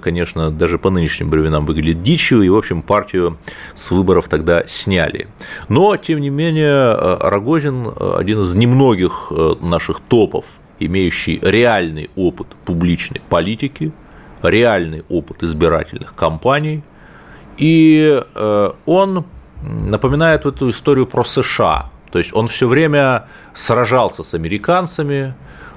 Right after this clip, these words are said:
он всё время в Твиттере троллил Рогу-, это, простите, троллил Илона Маска, иногда это выглядело остроумно, иногда не очень, там, как, когда он ему советовал купить батут.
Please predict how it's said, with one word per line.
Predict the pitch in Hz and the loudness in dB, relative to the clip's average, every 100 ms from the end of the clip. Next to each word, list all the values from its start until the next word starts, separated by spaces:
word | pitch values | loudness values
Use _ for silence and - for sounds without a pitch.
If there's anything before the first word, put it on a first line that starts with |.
| - | -2
он | 107 120 120 120 - | 2 2 2 -2 -4
всё | - 120 | 0 2
время | 120 147 135 127 117 98 - - - - | 4 2 2 0 0 -4 -12 -20 -20 -18
в | - - | -12 -2
Твиттере | 113 131 - 117 110 107 107 | 0 0 2 2 4 4 4
троллил | 95 - 120 127 107 92 85 82 | 2 0 2 2 2 0 0 2
Рогу-, | 104 101 117 101 | 0 -2 -2 -2
это, | 92 90 | -2 -6
простите, | - 90 - 92 | -4 -6 -4 -2
троллил | 92 113 120 113 98 92 | 0 2 2 2 2 2
Илона | 95 92 87 90 | 0 0 2 0
Маска, | 113 170 170 - 127 107 92 | 2 0 0 -2 0 2 2
иногда | 87 92 90 87 | 0 -2 0 0
это | 80 82 | 0 -2
выглядело | 82 80 78 80 | -2 -2 -2 -2
остроумно, | 78 - 107 147 180 151 123 107 | -2 0 0 2 0 0 -2 -2
иногда | 98 90 85 | -2 -4 -2
не | 82 92 | 0 4
очень, | 127 165 - 113 | 4 2 0 -6
там, | 107 104 | -6 -6
как, | 110 107 | -6 -10
когда | - 90 92 | -4 0 0
он | 87 | 0
ему | 87 87 | -2 -2
советовал | - 90 90 87 82 | 2 2 2 0 -2
купить | - - 82 | -4 -4 -2
батут. | 85 85 98 | 0 0 0